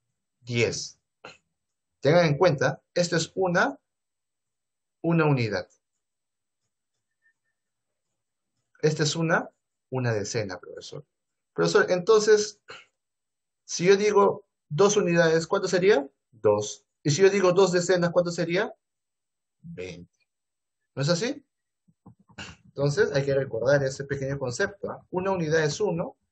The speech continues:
dos decenas es veinte. Listo. Profesor, ¿esto está en unidades? Sí, porque recuerda que esto es veinte, veinte unidades. ¿No es así? Te están pidiendo que lo pases a unidades.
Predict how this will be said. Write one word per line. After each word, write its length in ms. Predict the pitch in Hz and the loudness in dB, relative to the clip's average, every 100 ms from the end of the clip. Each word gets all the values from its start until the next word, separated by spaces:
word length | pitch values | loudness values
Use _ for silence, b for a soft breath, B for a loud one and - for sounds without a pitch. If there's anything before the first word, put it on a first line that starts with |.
| _ _ _ | _ _ _
dos 160 | 143 143 | 0 2
decenas 400 | 139 147 127 131 | 0 -2 -2 -2
es 280 | 220 - _ _ _ _ _ _ _ _ | -4 -4 _ _ _ _ _ _ _ _
veinte. 460 | - - - 57 _ _ _ _ _ _ _ _ _ _ _ | -20 -20 -18 -18 _ _ _ _ _ _ _ _ _ _ _
Listo. 480 | 190 202 - 113 _ _ _ _ _ _ _ _ _ _ | -16 -14 -14 -16 _ _ _ _ _ _ _ _ _ _
Profesor, 360 | _ 139 139 151 | _ -2 0 0
¿esto 140 | 180 190 | -2 -6
está 200 | - 196 | -2 -2
en 80 | 190 | -2
unidades? 720 | 185 151 143 151 170 202 - | -4 -2 2 2 0 -6 -16
Sí, 460 | _ - 202 190 - - - _ _ _ | _ -10 -8 -6 -8 -14 -18 _ _ _
porque 220 | 120 127 | -6 -4
recuerda 380 | 120 156 160 151 | -6 0 0 0
que 100 | 143 | -4
esto 120 | 147 | -4
es 160 | 135 | -8
veinte, 560 | - 147 143 143 - - _ _ | 0 2 2 0 -6 -6 _ _
veinte 420 | - - 120 120 127 | -20 -4 -4 -4 -8
unidades. 760 | 117 98 95 92 - - - | -8 -8 -6 -6 -10 -20 -20
¿No 80 | 104 | -14
es 40 | |
así? 280 | 104 123 190 | -12 -8 -10
Te 140 | - 120 | -10 -10
están 220 | 120 147 | -6 -4
pidiendo 400 | 160 160 156 165 | -4 -6 -4 -4
que 60 | 143 | -6
lo 120 | 110 | -8
pases 300 | 117 123 120 | -8 -8 -8
a 60 | 110 | -10
unidades. 1200 | 113 156 202 _ _ _ _ _ - - - _ | -10 -12 -12 _ _ _ _ _ -12 -12 -16 _